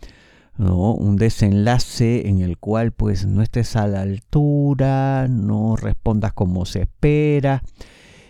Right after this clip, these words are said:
y eso, pues, eh, obviamente le haría desconfiar y no es lo que queremos.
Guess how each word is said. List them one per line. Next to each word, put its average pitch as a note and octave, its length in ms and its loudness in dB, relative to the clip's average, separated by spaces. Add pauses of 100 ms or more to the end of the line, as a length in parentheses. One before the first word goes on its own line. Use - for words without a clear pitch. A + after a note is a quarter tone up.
y G2+ 340 0
eso, A#2+ 240 2
pues, A2+ 360 2
eh, D#2+ 640 -4
obviamente G#2 800 0
le E2+ 120 -4
haría G2 260 -2
desconfiar F#2+ 840 -4
y D2+ 180 -8
no G#2 560 0
es G#2+ 180 0
lo A2 120 2
que G2 160 -6
queremos. A2+ 640 -2